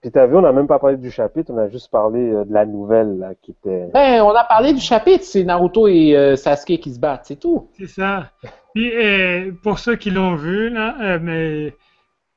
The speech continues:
Speaker 3: il y a eu, euh, sur Twitter, là, ils nous ont, il y a eu un petit leak en nous disant que, euh,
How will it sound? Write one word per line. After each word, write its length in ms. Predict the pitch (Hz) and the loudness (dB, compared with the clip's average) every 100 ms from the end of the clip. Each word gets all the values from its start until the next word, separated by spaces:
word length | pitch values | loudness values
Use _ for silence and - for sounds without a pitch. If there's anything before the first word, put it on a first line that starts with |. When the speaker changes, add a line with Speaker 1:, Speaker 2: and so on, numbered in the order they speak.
| _ | _
Speaker 3:
il 160 | 208 180 | -4 0
y 80 | 185 | 0
a 100 | 185 | 2
eu, 240 | 185 190 | 2 2
euh, 320 | 180 170 160 | 0 0 -2
sur 160 | 147 170 | -6 -10
Twitter, 420 | - 175 185 202 | -8 -6 -2 -2
là, 360 | 185 170 175 190 _ _ _ _ _ | -2 -4 -4 -8 _ _ _ _ _
ils 80 | 180 | -8
nous 100 | 165 | -6
ont, 140 | 180 190 | -6 -4
il 80 | 190 | -2
y 60 | |
a 100 | 185 | 0
eu 120 | 185 190 | 2 2
un 100 | 180 | 0
petit 280 | - - | -6 -8
leak 340 | 156 156 196 214 _ - _ _ _ _ _ | -8 -4 -4 -6 _ -20 _ _ _ _ _
en 180 | 175 160 | -4 -2
nous 100 | 175 | 0
disant 300 | 165 147 185 | -2 -2 -4
que, 580 | 180 170 156 151 143 131 - _ _ _ _ _ 156 | -4 -6 -4 -4 -6 -8 -14 _ _ _ _ _ -14
euh, 280 | 135 123 | -12 -12